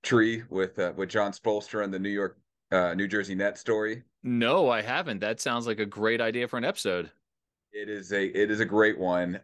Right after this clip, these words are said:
Speaker 1: Uh, it is fascinating. Uh, from my understanding, John Spolster, I mentioned earlier,
Speaker 2: Mm-hmm.
Speaker 1: um,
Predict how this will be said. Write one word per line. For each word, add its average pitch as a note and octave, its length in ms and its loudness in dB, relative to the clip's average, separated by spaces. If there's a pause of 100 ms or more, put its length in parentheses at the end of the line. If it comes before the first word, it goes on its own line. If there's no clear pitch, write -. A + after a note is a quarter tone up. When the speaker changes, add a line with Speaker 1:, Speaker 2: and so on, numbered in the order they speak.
Speaker 1:
Uh, F2 280 2
it F#2+ 140 0
is F2+ 120 -6
fascinating. D#2+ 1000 -2
Uh, D2+ 300 4
from F2 180 4
my F2+ 140 6
understanding, E2 600 -2 (140)
John F#2+ 180 2
Spolster, F2+ 420 -2
I F2 60 -2
mentioned F2 300 -4
earlier, E2 460 -2 (200)
Speaker 2:
Mm-hmm. D#2+ 240 -14
Speaker 1:
um, D2 320 -2